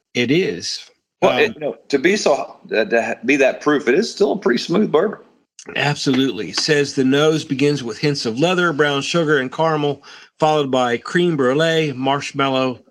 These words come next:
Speaker 1: green apple, and citrus orange. <laughs> Well, my palate just isn't quite that sophisticated.
Speaker 2: Oh, my, mine either.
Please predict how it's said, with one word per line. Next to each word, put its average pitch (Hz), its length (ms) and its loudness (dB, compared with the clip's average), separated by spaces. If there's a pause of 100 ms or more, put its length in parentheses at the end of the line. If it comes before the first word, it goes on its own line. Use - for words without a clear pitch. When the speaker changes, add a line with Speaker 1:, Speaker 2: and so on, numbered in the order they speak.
(320)
Speaker 1:
green 147 320 2
apple, 143 380 0
and 117 100 -4
citrus - 400 -2
orange. 110 520 0
<laughs> - 720 -6
Well, 147 160 4
my 147 240 2
palate 151 420 0
just 131 260 -6 (100)
isn't 180 440 -2
quite 135 340 -2
that 127 220 0
sophisticated. 104 960 -6 (340)
Speaker 2:
Oh, 143 140 4
my, 135 300 2
mine 123 220 2
either. 101 360 0